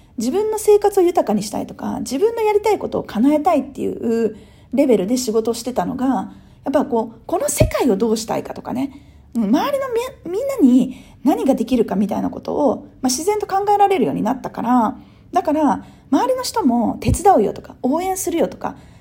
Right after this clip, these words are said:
めぐみさんがやるんだったらみたいな感じで、すごくね、一緒になんかこう、やってくれるようになっていったんですね。で、それがステージ五の熱狂のステージだと思うんですよ。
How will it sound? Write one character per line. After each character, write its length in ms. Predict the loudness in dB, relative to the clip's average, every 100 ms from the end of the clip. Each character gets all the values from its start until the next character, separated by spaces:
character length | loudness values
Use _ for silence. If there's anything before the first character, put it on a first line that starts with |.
| -4
め 80 | -2
ぐ 80 | -2
み 80 |
さ 160 | -2 -2
ん 80 | -2
が 120 | -2
や 120 | 2
る 140 | 4 6
ん 80 |
だ 80 | 4
っ 80 | 2
た 100 | -4
ら 60 | -4
み 100 | -4
た 80 |
い 40 | -8
な 60 |
感 220 | -6 -4 -2
じ 100 | 0
で、 280 | 0 0 -6 -18 -20 -20
す 160 | -12 2
ご 80 | 2
く 100 | 2
ね、 260 | -4 -6 -6
一 80 | -4
緒 320 | -2 0 0
に 160 | 0 -4
な 160 | -6
ん 60 | -8
か 60 | -4
こ 360 | 0 0 -2 -10
う、 500 | -20 -20 -20 -2 0
や 80 |
っ 20 | 0
て 200 | -2 0
く 80 | 2
れ 100 | 4
る 40 |
よ 80 | 4
う 40 |
に 40 | 4
な 100 | 0
っ 40 |
て 80 | -4
い 40 |
っ 20 | -6
た 100 | -6
ん 40 |
で 40 |
す 80 | -6
ね。 460 | -8 -10 -14 -20 -12
で、 80 | -4
そ 140 | 2
れ 100 | 2
が 300 | 2 2 0 -4 -20 -18
ス 100 | 2
テ 200 | 4 4
ー 20 |
ジ 100 | 0
五 120 | -4
の 360 | 0 0 0 -6 -16 -20 -20 -20 -20 -20 -20 -20 0
熱 240 | 2 2
狂 180 | 2 2
の 80 | 2
ス 80 | 2
テ 100 | -2
ー 40 |
ジ 60 | -2
だ 100 | -6
と 80 | -8
思 80 |
う 20 | -8
ん 20 |
で 60 |
す 100 | -10
よ。 120 | -14